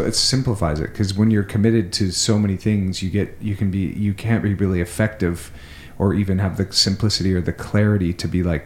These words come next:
"This is what I, this is the, the flags that, that, that, sorry, this is the sails that run my ship, or the flags that I fly, my gratitude." For me, I think it would be gratitude and contribution, like finding a way to add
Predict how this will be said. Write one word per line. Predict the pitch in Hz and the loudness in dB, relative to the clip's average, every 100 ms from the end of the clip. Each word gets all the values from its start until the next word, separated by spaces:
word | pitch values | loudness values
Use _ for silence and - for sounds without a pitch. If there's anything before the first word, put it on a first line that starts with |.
| 95 | 2
"This | 110 - | 2 4
is | 113 | 4
what | 104 95 | 4 2
I, | 85 - | 0 2
this | 127 147 | 2 4
is | 160 | 4
the, | 117 | 2
the | 98 117 | 2 0
flags | 104 - 113 113 95 - | 0 2 4 4 2 0
that, | 95 - 104 | -2 -2 0
that, | 98 - 90 | 0 -2 -2
that, | 101 92 - - - - - | 0 0 -4 -16 -20 -10 0
sorry, | - 120 | 4 4
this | 123 139 | 4 2
is | 156 120 | 2 2
the | 110 | 2
sails | - 120 117 110 95 | 4 4 4 4 2
that | 95 85 | 0 2
run | 101 104 | 2 4
my | 98 95 | 2 0
ship, | - 95 69 - | 0 0 0 -2
or | 71 | -2
the | 78 | -2
flags | - 101 95 92 - | 0 2 2 0 0
that | 92 | 0
I | 76 | 0
fly, | - 95 73 76 | 0 0 0 -2
my | 85 90 82 - - - - | -2 0 -2 -6 -18 -20 -4
gratitude." | 92 92 90 - - | 0 0 -2 -2 2
For | 135 | 4
me, | 175 | 6
I | 196 | 4
think | 160 | 4
it | 127 | 2
would | 110 | 2
be | 110 | 0
gratitude | 107 110 110 - 113 107 | 2 2 0 0 0 2
and | 101 95 92 - - - - | 2 0 -4 -10 -20 -18 -4
contribution, | - 131 107 87 98 110 - 64 | 2 4 4 2 2 2 2 -2
like | 60 - | -2 -2
finding | 110 104 98 | 0 2 2
a | |
way | 92 92 | 2 0
to | 87 73 - | -2 -6 -2
add | 95 95 87 | 0 0 -2